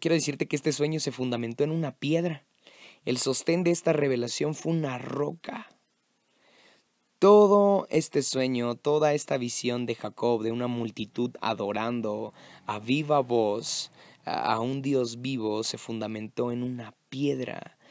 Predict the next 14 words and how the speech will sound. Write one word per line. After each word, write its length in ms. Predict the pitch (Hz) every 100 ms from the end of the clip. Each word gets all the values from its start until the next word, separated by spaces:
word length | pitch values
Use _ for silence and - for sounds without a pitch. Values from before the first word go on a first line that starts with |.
| - -
Su 260 | - -
almohada 680 | 117 131 143 147 139 117 117
esa 220 | 120 120
noche 320 | 120 123 -
fue 180 | 117 120
una 200 | 117 107
piedra, 580 | 104 - 120 120 117 110
dice 300 | 107 107 -
la 120 | 107
Biblia. 500 | 107 110 104 101 - 131 _ _ _ - - - _ -
Ah, 180 | 92
paralelo 480 | 104 151 147 175 214
a 60 | 139
esto, 300 | 120 -